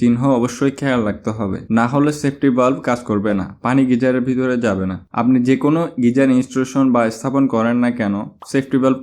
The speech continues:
অবশ্যই অবশ্যই লাগাতে হবে। বেশিরভাগ গিজারে ইনলাইনে অর্থাৎ ঠান্ডার পানির লাইনে সেফটি বাল্ব লাগাতে হয়। কিছু গিজার আছে, যেমন বাংলাদেশে তৈরি কিছু গিজার আছে আলাদা পাইপ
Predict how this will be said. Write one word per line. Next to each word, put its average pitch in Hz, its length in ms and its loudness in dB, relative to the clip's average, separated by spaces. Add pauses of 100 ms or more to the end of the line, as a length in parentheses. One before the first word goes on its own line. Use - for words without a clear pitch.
অবশ্যই 127 360 -2
অবশ্যই 123 340 -4
লাগাতে 101 340 -4
হবে। 95 160 -8 (220)
বেশিরভাগ 151 440 2 (120)
গিজারে 135 320 2 (200)
ইনলাইনে 127 400 4 (140)
অর্থাৎ 123 300 -2 (140)
ঠান্ডার 143 360 2
পানির 127 320 2
লাইনে 120 220 2 (120)
সেফটি 131 320 -2
বাল্ব 123 240 2
লাগাতে 101 360 -2
হয়। 107 160 -10 (180)
কিছু 139 200 2 (100)
গিজার 147 300 4
আছে, 135 160 -2 (140)
যেমন 123 220 2 (100)
বাংলাদেশে 120 440 0 (160)
তৈরি 123 260 2
কিছু 107 260 -4
গিজার 117 320 2
আছে 107 140 -8 (120)
আলাদা 107 240 0 (100)
পাইপ 98 140 -2